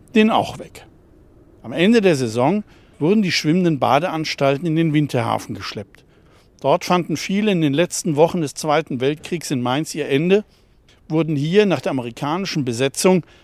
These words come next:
von Mainz von deutscher Artillerie versenkt, die von Hochheim über den Rhein hier nach Mainz schoss. Nach dem Krieg wurden neue Schwimmbäder gebaut. Die bekanntesten waren die von Wattrin und Schell,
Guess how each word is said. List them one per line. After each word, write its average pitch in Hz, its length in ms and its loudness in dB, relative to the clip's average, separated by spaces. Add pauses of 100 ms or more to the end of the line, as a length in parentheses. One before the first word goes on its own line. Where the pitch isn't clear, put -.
von 160 260 -2
Mainz 160 340 2
von 131 180 -6
deutscher 160 380 0
Artillerie 165 640 0 (180)
versenkt, 160 640 0 (400)
die 202 60 -10
von 202 220 -2
Hochheim 170 440 2
über 165 140 0
den 165 180 0
Rhein 131 440 0 (240)
hier 151 200 0
nach 160 200 2
Mainz 117 340 -2
schoss. - 400 -8 (760)
Nach 123 140 -8
dem 143 160 -2
Krieg 202 360 -2
wurden 135 240 -2
neue 170 240 0
Schwimmbäder 196 560 2
gebaut. 175 460 2
Die 156 40 -6
bekanntesten 151 640 -4
waren 139 280 2
die 175 180 -2
von 117 280 -8
Wattrin 160 500 -2 (340)
und 123 180 -10
Schell, 180 420 4